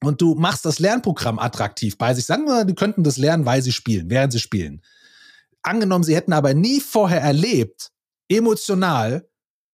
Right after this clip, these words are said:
dass das, was sie da lernen, interessantes Werkzeug für etwas sein könnte, was sie erlebt haben und vielleicht nicht mehr erleben wollen,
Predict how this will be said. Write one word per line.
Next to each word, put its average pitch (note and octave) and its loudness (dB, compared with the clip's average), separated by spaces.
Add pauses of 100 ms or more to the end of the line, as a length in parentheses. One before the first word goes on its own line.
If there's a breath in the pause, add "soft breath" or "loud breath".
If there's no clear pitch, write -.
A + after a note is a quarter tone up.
(300)
dass D3 -2
das, F#3+ -2
was A3 -2
sie G3 -4
da D3+ 2
lernen, C3 0 (300)
interessantes D3 0
Werkzeug D#3 0
für F#3 0 (120)
etwas D3 -4
sein C#3+ 0
könnte, D3+ 0
was C#3 0
sie C#3 -2
erlebt D3+ 0
haben D3+ 0
und C3+ 0
vielleicht B2+ -2
nicht A3+ -2
mehr E3 2
erleben G#2+ 0
wollen, G#2+ -2